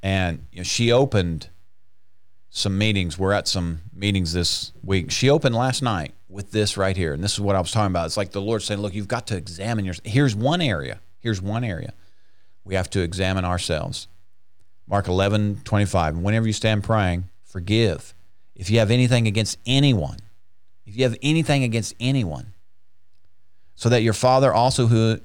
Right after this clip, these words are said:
is in heaven may forgive you your trespasses." Listen, let me share this with you.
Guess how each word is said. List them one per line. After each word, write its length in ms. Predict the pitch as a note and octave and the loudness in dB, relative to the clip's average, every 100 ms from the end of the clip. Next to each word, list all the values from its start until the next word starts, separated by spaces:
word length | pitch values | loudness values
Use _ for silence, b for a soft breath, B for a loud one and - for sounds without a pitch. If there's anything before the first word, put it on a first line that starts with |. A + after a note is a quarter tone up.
| - | -2
is 320 | A2 A#2+ A2+ | 2 2 2
in 140 | A#2+ | 2
heaven 340 | A2 G#2 G2 F2 | 4 2 0 0
may 120 | G2 | -2
forgive 480 | F#2 F2 G2 G#2+ F#2 | -2 -4 0 0 0
you 160 | F#2 | -2
your 440 | F#2 F#2 F#2+ F#2+ F#2 b b b b b | -2 -2 0 0 -2 b b b b b
trespasses." 920 | - G2+ - G2+ F2 - D2+ - - - - - - - - - | 2 2 2 0 2 0 -2 -4 -6 -10 -18 -18 -18 -18 -18 -2
Listen, 360 | B2 G#2+ D#2 - - - - - - - - - - - | 0 0 -2 -8 -18 -18 -18 -18 -18 -18 -18 -18 -14 0
let 100 | A#2+ | 2
me 60 | |
share 360 | C3 C#3 B2+ A2 | 4 6 4 4
this 340 | F2+ A2 G#2+ | 2 0 2
with 240 | G#2+ F#2+ F2+ | 2 2 0
you. 200 | D2 | -4